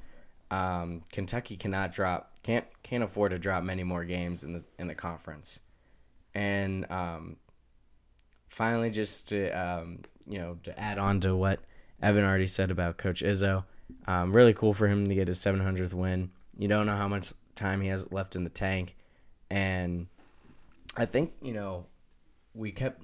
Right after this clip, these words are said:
saying early on in the year that this Michigan State team isn't that good.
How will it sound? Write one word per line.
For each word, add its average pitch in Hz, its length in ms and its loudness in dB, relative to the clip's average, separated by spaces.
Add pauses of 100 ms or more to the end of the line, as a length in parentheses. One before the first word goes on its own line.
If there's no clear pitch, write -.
(220)
saying 101 380 -6
early 98 260 -4
on 95 200 -2
in 92 80 0
the 87 120 -2
year 98 200 2
that - 180 -4
this 87 180 -2
Michigan 87 340 0
State 98 380 -2
team 90 220 -6
isn't 95 240 -6
that - 220 -8
good. 110 380 4